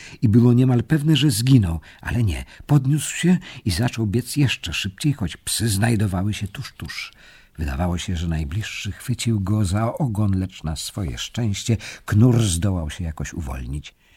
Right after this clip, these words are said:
Natężył wszystkie siły, pognał jeszcze szybciej, wyprzedził psy dosłownie o kilkanaście centymetrów, dopadł dziury w żywopłocie i nikt go nigdy więcej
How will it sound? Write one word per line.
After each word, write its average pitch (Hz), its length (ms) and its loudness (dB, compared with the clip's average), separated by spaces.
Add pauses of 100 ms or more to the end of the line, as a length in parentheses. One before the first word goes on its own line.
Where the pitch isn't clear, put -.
(140)
Natężył 98 640 0
wszystkie - 580 -12
siły, 131 300 -6
pognał 104 480 -6
jeszcze - 400 -6
szybciej, 180 380 -2 (260)
wyprzedził 143 460 6
psy - 240 -4
dosłownie 143 420 -2
o 139 40 -4
kilkanaście 143 580 -4
centymetrów, 135 720 -2 (280)
dopadł 110 540 2
dziury 107 420 2
w 82 60 -4
żywopłocie 104 880 0 (320)
i 85 120 0
nikt 151 520 0
go 147 240 -2
nigdy 92 840 0
więcej 71 680 -6